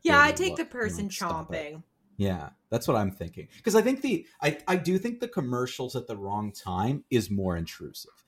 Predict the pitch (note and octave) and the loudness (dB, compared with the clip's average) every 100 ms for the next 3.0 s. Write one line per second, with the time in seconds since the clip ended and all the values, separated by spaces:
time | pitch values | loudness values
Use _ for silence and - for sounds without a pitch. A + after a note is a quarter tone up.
0 | _ D3+ G#3+ D3+ C#3+ A#2 G#2+ A2+ A2+ - | _ 8 8 6 2 2 0 2 2 0
1 | G2+ G2 F#2 F2+ - G#2 G#2 - F#2 F#2 | 0 -2 -4 -6 -4 -2 -2 -2 -6 -6
2 | F2 F2+ F2 F2 F2 E2+ - F#2+ G#2+ C#3+ | -4 -6 -6 -4 -6 -6 -6 -2 0 -2